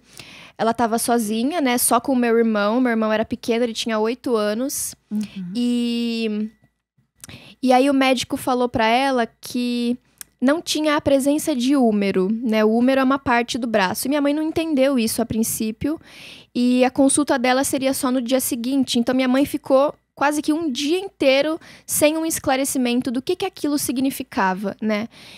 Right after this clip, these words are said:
Speaker 1: Então,
Speaker 2: Uhum.
Speaker 1: eu acho que a equipe de saúde como um todo, principalmente ali no pré-natal, é,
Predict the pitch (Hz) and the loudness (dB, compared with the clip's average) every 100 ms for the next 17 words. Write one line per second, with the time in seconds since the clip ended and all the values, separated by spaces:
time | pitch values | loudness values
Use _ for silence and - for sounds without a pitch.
0 | - 214 226 240 247 240 - - 262 254 | -8 0 4 4 4 2 -2 -2 0 2
1 | 233 240 - 277 294 233 - 254 240 262 | 4 2 0 -2 -2 -2 2 4 4 4
2 | 226 240 240 233 226 - 240 269 233 - | 0 2 2 2 0 4 4 4 0 -2
3 | 262 294 - 262 233 233 247 233 247 302 | 0 0 0 0 0 -2 -2 -2 0 -2
4 | - 262 247 214 - 233 262 262 220 - | 0 0 0 -2 -2 -2 0 0 -4 -8
5 | - - - _ _ 254 254 247 247 | -20 -20 -20 _ _ 6 8 8 4